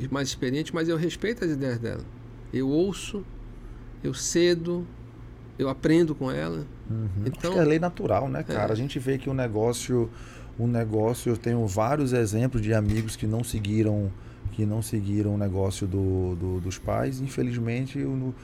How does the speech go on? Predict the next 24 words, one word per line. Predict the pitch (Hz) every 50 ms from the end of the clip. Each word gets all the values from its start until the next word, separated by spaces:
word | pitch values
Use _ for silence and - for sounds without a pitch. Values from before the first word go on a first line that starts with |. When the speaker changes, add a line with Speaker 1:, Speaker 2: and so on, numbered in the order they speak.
| - - - - - - -
Speaker 2:
os | - 117 -
pais | - - 196 170 127 123
não | 120 127
conseguiram | 127 - 131 - - 135 123 120 123 127 120 127 127 131 135 135 131
dar | 117 120 123
continuidade, | 123 - 139 135 131 - 135 135 139 147 123 107 110 120 127 127 110 107
porque | - - 104 95 - 117 117 120 120 117 113 117 - - - - - -
acaba | 113 110 - 151 165 165 165
que | - 165
o | 151 151
ambiente | 147 143 131 135 135 131 131 139 151 156 151 - - 135 127 120 110 - - - - - -
vai | - 92 110 113 117
mudando, | 117 110 107 98 107 110 117 120 113 107 104 110 110
a, | 110 107 107
o | 104 110 107
gás | 104 120 117 131 143 139 -
que | -
a | 127
gente | 113 117 117 110 - 113
tem | 113 - 117 113 113 110 107
vai, | 98 110 107 110 110 - - - -
vai | 110 104 101
se | - -
perdendo, | - - 110 104 101 92 101 104 110 107 107 104 107 107